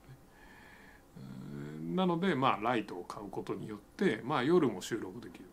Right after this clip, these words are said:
で、こういうYouTubeの収録なんかやっぱ朝とかやりたくないじゃないですか。<laughs> ね。あの、やっぱ朝はクリエイティブにね、集中できるね、重要な、あの、考える仕事をやりたいので。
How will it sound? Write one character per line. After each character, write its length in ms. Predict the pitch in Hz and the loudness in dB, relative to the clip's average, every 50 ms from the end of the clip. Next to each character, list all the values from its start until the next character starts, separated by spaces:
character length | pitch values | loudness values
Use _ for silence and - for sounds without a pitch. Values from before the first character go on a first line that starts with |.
| - - | -12 -6
で、 100 | 127 147 | -6 -4
こ 140 | 147 - 160 | 0 2 2
う 40 | |
い 160 | 147 127 120 131 | 4 4 6 4
う 60 | 160 | 4
YouTube 380 | 156 - 175 175 151 127 107 | 4 4 2 2 4 4 0
の 80 | 92 87 | -2 -4
収 180 | - - 120 110 | -2 -2 0 0
録 180 | 107 95 - | 0 -4 -6
な 80 | 107 95 | -8 -10
ん 40 | 92 | -10
か 60 | - | -10
や 60 | 104 | -8
っ 40 | - | -6
ぱ 180 | 117 110 113 | -4 -2 -2
朝 200 | 120 - - 135 | -2 0 -2 -2
と 120 | - - 110 | -4 -4 -12
か 160 | - 98 90 | -10 -10 -8
や 80 | 90 95 | -4 -4
り 80 | 117 | -4
た 100 | 110 139 | -4 -4
く 80 | 127 110 | -4 -2
な 160 | 135 143 160 | 0 0 0
い 40 | - | 0
じ 80 | - | 0
ゃ 40 | - | -4
な 60 | - | -8
い 40 | - | -4
で 40 | - | 2
す 100 | - - | 4 6
か。 160 | - - - - 196 233 | 6 4 4 -2 0 0
<laughs> 160 | 240 196 151 135 | 0 0 0 4
ね。 220 | - 180 247 - - - - 185 180 156 - - | 6 6 6 6 2 -8 -8 -6 -6 -8 -10 -8
あ 60 | - 127 | -8 -6
の、 240 | 143 131 92 90 95 | -4 -4 -4 -6 -8
や 60 | 104 | -6
っ 20 | - | -2
ぱ 100 | - 98 | 2 4
朝 180 | 123 120 - 123 | 4 4 4 2
は 80 | 104 | 2
ク 120 | 95 - 95 | 2 0 2
リ 140 | 107 107 107 | 4 6 6
エ 0 | |
イ 40 | 104 | 4
テ 60 | - | 2
ィ 40 | 107 | -2
ブ 40 | 101 | -4
に 60 | 101 | -2
ね、 120 | 113 - - - | -4 -4 -6 -10
集 220 | - - 120 107 | -6 -2 -2 -2
中 200 | 95 - 117 110 110 | -2 -2 0 2 2
で 100 | 104 98 | 2 0
き 80 | - | 0
る 240 | 104 95 87 87 90 - | -4 -4 -4 -6 -8 -6
ね、 180 | 117 127 131 131 139 | -6 -6 -6 -6 -10
重 220 | 120 101 107 95 95 | -10 -8 -6 -6 -6
要 120 | 90 90 | -6 -6
な、 120 | 90 92 92 | -8 -10 -12
あ 280 | 95 95 - - 104 101 98 92 | -12 -14 -14 -14 -14 -14 -12 -12
の、 360 | 87 85 85 85 85 - 175 - - - - - - | -10 -10 -10 -12 -12 -14 -14 -18 -20 -20 -20 -14 -10
考 140 | - - 120 127 135 143 | -6 -2 0 2 4 4
え 60 | 135 | 2
る 100 | 101 90 | 2 0
仕 120 | 85 - - | -4 -6 -8
事 200 | 90 87 - 92 | -8 -12 -12 -12
を 80 | 85 | -12
や 80 | 87 87 | -12 -12
り 80 | 90 - | -14 -12
た 140 | - 95 | -12 -14
い 40 | 90 | -14
の 120 | 87 85 85 | -14 -12 -10
で。 160 | - - | -10 -10